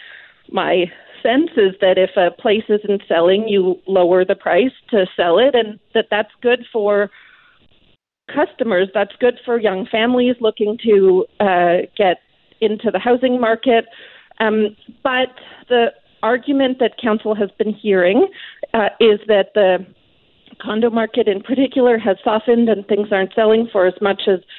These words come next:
expected. And, um, so we were being asked by, by the industry to exempt new vacant condos in particular.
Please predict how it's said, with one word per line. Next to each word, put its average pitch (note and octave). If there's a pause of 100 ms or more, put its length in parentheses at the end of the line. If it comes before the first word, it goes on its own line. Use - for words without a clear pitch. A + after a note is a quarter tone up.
(220)
expected. A3
And, F#3 (360)
um, F#3+ (760)
so G3
we G#3+
were G3
being F#3
asked F#3+
by, F3+
by F3+
the F#3
industry G3 (120)
to G3 (320)
exempt F#3+
new F#3 (180)
vacant E3+ (200)
condos F3
in F3+
particular. -